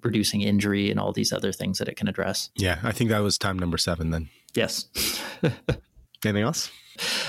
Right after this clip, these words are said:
Speaker 1: Um, I think those are the main points I wanted to get across. So I think the, doing that analysis, doing that breakdown was really insightful for me. And hopefully everyone listening feels the same.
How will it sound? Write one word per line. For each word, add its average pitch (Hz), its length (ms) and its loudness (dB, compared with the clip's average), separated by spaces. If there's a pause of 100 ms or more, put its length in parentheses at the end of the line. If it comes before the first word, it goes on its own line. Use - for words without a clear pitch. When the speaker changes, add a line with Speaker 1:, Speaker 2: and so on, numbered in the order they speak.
(120)
Speaker 1:
Um, 123 360 4
I 131 60 2
think 165 220 2
those 147 220 2
are - 20 -4
the 131 80 2
main 123 180 4
points 113 260 0
I 147 40 2
wanted 107 220 2
to 104 60 0
get - 120 -2
across. 107 380 -2
So 127 100 2
I 123 80 4
think 147 320 0
the, 120 600 6
doing 135 260 4
that 127 140 6
analysis, 113 500 2
doing 117 180 4
that 110 120 2
breakdown 110 420 2
was 113 180 2
really 123 220 4
insightful 107 520 2
for 101 180 -4
me. 107 100 -2
And 104 80 2
hopefully 113 680 4
everyone 110 320 4
listening 107 680 4
feels 104 300 2
the - 80 0
same. 143 360 0